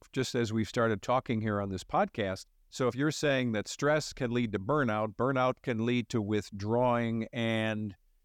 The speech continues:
other practices, maybe you now start overeating, maybe you undereat, right? Maybe you don't sleep as well. There are so many places these points of light can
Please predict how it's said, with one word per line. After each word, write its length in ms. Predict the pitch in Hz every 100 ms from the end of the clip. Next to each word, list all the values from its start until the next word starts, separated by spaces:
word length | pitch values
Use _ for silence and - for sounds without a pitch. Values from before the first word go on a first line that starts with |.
| _ _ 139
other 260 | 143 139
practices, 800 | - 143 143 - 135 - 104 95
maybe 280 | 107 113 113
you 160 | 110
now 260 | 110 110 113
start 340 | - 113 107 -
overeating, 720 | 156 131 135 113 104 85 80
maybe 280 | 92 101 107
you 260 | 107 113 107
undereat, 600 | 160 208 143 - 104 85
right? 260 | 95 113 120
Maybe 360 | 120 123 120 123
you 240 | 120 117
don't 260 | 113 127 123
sleep 340 | - 156 160
as 140 | 131 98
well. 240 | 98 85 _ _ _ -
There 120 | 131
are 60 | 127
so 320 | - 220 240
many 220 | 226 175
places 580 | - - 170 175 135 110
these 220 | 117 110
points 420 | - 151 170 -
of 140 | 127 101
light 320 | 120 175 -
can 180 | 117